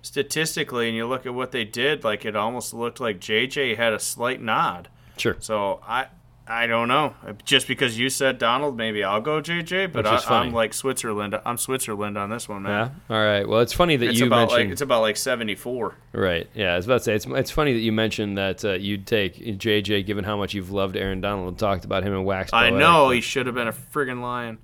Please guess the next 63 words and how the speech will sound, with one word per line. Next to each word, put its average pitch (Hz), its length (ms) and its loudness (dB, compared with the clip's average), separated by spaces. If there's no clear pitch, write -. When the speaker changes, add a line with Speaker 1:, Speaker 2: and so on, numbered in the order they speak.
Speaker 2:
Yeah, 107 420 4
that's 104 120 -4
a - 60 -6
shame. - 420 -10
But 123 140 -2
hey, 156 140 6
it's 110 200 -2
not 156 160 4
a 151 40 4
shame 147 260 2
that 131 60 -2
we 123 80 0
get 123 100 4
a 110 40 -2
chance 117 380 0
to 107 160 2
see 104 240 0
so 113 180 0
many 110 140 0
great 101 240 -2
players. 95 320 -2
And 98 80 -4
again, 98 160 -4
we've 117 100 -4
talked 135 220 0
about 113 220 0
ninety-nine 135 840 2
different 110 300 -2
numbers 107 300 -2
and 107 80 0
over 135 260 4
ninety-nine 107 480 0
players, 110 400 4
which 104 160 -6
is 107 80 -4
why 107 140 2
it's 107 120 -4
taken 113 240 2
us 104 160 0
two 143 180 4
and 135 80 6
a 123 40 6
half 123 260 6
hours 117 380 6
to 110 100 -4
do 104 100 -2
two 113 240 2
episodes 107 480 0
on 98 220 0
numbers. 90 440 -2
But, 107 320 0
uh, 101 180 4
but 107 140 0
here 120 140 4
we 110 100 4
are. 90 80 0
Any 127 180 2
Speaker 1:
I 143 40 6
got 175 200 6
Speaker 2:
final 127 200 4
Speaker 1:
one - 40 2
question 156 260 0
for 92 180 -8